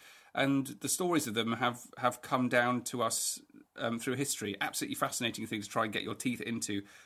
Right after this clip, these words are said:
as a historian. And what is important about this as well, just to bear in mind, um, is that the opposition to German occupation was not only immediate, but it was also fractured. So you haven't just got one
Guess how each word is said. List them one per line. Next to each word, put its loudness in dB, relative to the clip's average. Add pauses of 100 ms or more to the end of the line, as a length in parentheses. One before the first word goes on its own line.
(140)
as 2
a -2
historian. 0 (1080)
And 4
what 4
is 4
important 0
about -4
this -4
as -6
well, 2
just -4
to -16
bear 4
in 2
mind, 0
um, 0 (340)
is 0
that -4
the 2
opposition 0
to -8
German 4
occupation -2 (500)
was 2
not -2
only 4
immediate, 2
but 0
it 2
was -2
also 0
fractured. -6
So 4
you 4
haven't -4
just -2
got -6
one -2